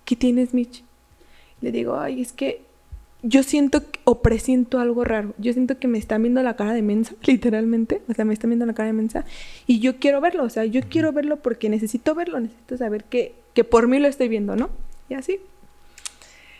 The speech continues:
Speaker 1: Entonces dice mi amigo, "Ay, estás loca, que no sé qué". Para esto coincidió en que me comentaron que estaba en un lugar.
Speaker 2: Ujú.
Speaker 1: Entonces yo dije, "Ok, vamos a ese lugar". Mis amigos no me querían llevar. "Ay, que no, ya, a ver, ya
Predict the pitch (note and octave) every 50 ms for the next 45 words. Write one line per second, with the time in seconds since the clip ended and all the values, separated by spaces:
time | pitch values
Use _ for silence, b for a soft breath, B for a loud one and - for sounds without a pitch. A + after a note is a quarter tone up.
0 | b b b b b b b b - - D4 D4 C#4 C#4+ C#4+ C#4 C4 B3+ B3+ A#3
1 | A3 A3+ B3 C#4 D4+ D4+ - - C#4+ C#4 C4+ C4+ B3+ C4 C4+ B3+ - A#3+ A3+ A3+
2 | A3+ - A3+ - - - - - - - B3 A#3+ A#3+ B3 C4 C#4 C4+ - - D4+
3 | D4+ D4+ D4 D4+ C#4 - - C4 B3 A#3 A#3 A#3 A#3+ A3 A#3 A#3 A#3+ A#3+ B3 B3+
4 | B3 B3 C4 A#3 A3+ A3 A3 G#3 G#3 G3+ G#3 G3+ G3+ G3+ G3 F#3+ G3 G3 G3 G3+
5 | G3 - - _ _ _ _ _ A#3+ A3+ G#3+ A3 - A3 G#3+ G#3 G#3+ G#3 G#3 G#3+
6 | A#3 A#3+ - A3+ A3 - G#3 G#3 G#3+ G#3+ G#3 G#3+ A3 A3+ A#3 A3+ G#3 G3+ A3 C4+
7 | G#4 - - - - A2 G2 A2 A#2+ A2 G#2+ - A#3 A3+ A3+ A#3+ A#3 A#3 - B3
8 | A#3+ A3+ A#3 - - _ - A3 G#3 A3+ A3+ G#3 A3 G#3 - G#3 G3 - - -
9 | _ _ _ _ - G#3 G#3 G3 - A3 G#3 G#3+ B3 C4 A#3 G#3+ A3 G#3+ G#3+ G#3+
10 | G#3+ - G#3 G3+ G3 G3 - G#3 G#3 A3 A3+ D4 E4 - - B B B B B
11 | B B B - A#3 A#3 A3+ A3 G#3+ A3 G#3 G#3+ A3 G#3+ G3+ G3+ - F#3+ F#3+ G3+
12 | A3 G3+ G3+ - A3+ A#3 B3+ C#4+ D4 C#4+ - D4+ C#4+ D4 D#4+ E4+ F4 D#4+ - D4+
13 | D4 D4 D4+ D4 C#4 C#4 C#4 C#4 C4 C#4+ C4+ C4+